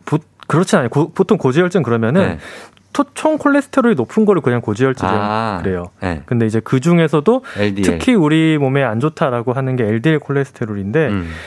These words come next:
Speaker 1: 그게 높은 경우에 사람들이 가장 약을 많이 먹고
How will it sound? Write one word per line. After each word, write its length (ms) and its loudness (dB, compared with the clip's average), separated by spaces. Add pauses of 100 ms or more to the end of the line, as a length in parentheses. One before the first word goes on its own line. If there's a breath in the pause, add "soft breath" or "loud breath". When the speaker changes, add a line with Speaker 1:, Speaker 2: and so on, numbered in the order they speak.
Speaker 1:
그게 240 0
높은 320 0
경우에 460 2 (300)
사람들이 400 0
가장 240 -2
약을 260 0
많이 240 0
먹고 420 -2